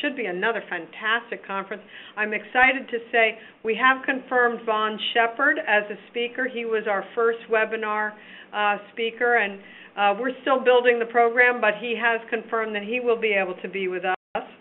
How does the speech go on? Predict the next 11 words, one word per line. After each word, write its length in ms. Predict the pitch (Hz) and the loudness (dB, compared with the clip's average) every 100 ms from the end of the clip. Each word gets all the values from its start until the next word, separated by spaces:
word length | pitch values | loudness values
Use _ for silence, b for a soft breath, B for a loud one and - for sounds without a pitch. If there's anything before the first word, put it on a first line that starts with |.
| B B B B 214 | B B B B 0
Thank 260 | 349 359 330 | 2 2 -2
you 160 | 277 - | -2 -2
again 340 | 214 247 277 - - 269 | 0 0 -2 -8 -14 -6
for 280 | 220 214 - | -4 -4 -6
attending 500 | 190 190 277 294 269 | -8 -2 -2 0 -2
this 160 | 247 240 | -4 -2
webinar, 480 | 220 214 220 220 208 | -2 -2 -4 -4 -4
and 100 | 208 | -8
we'll 140 | 214 - | -12 -12
see 80 | 269 | -8
you 300 | 262 277 | -6 -6